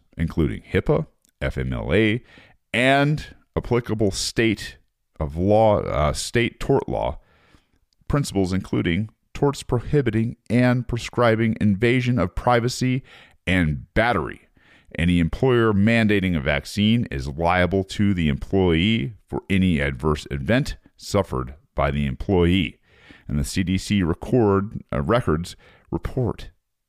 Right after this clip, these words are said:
adverse events already reported to this date concerning the current covid nineteen vaccine. I listed them all earlier for you. Forced vaccines constitute a form of battery, and the Supreme Court has long made clear, quote,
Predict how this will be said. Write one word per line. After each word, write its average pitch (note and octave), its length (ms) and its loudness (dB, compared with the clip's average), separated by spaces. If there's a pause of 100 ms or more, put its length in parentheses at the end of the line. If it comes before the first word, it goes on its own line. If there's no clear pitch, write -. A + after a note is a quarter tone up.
(320)
adverse F2 540 0
events C#2 480 -4 (160)
already C2 440 -2
reported B1 540 -8
to A1+ 80 -12 (120)
this B1+ 140 -12
date G#2 400 -2 (480)
concerning A#2 640 2
the F2 120 -2 (280)
current - 480 -2 (160)
covid D2+ 280 -2
nineteen D#2+ 360 -2
vaccine. D2 300 -2
I B1 80 -6
listed D2 320 -6
them C#2+ 140 -2
all C#2+ 200 0
earlier B1+ 320 -4
for - 220 -12
you. - 80 -16 (1200)
Forced C#3 240 2
vaccines A2 500 2
constitute G2+ 540 0
a - 40 -6
form F#2 200 0
of F2 160 -2
battery, C2+ 440 -2 (580)
and D2 120 -4
the C2+ 60 -6
Supreme F#2 420 -4
Court D#2 420 -4
has C2+ 280 -6
long C2 260 -4
made D2 160 -2
clear, - 340 -10 (520)
quote, G2+ 340 0